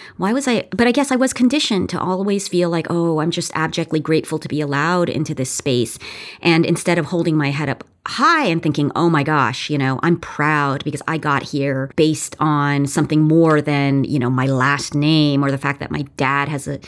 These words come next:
endowed a building or the fact that my grandfather went to this school." You know, I should look at those people with pity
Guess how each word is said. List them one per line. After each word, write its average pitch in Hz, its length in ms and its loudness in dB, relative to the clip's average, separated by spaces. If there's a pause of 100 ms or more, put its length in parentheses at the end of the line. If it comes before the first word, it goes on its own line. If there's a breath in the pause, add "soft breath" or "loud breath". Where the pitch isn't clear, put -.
(340 loud breath)
endowed 156 400 2
a 151 60 -2
building 147 640 4
or 143 80 2
the 139 120 0
fact 135 260 -4
that - 120 -8
my 147 80 -2
grandfather 143 960 2
went 135 280 -4
to 147 100 -10
this 135 180 -6
school." 139 680 0 (280 loud breath)
You 156 140 2
know, 143 420 0 (200)
I 170 80 0
should 165 200 -2
look 156 120 -2
at - 120 -2
those 151 180 2
people 143 560 -2
with 135 220 -2
pity - 560 0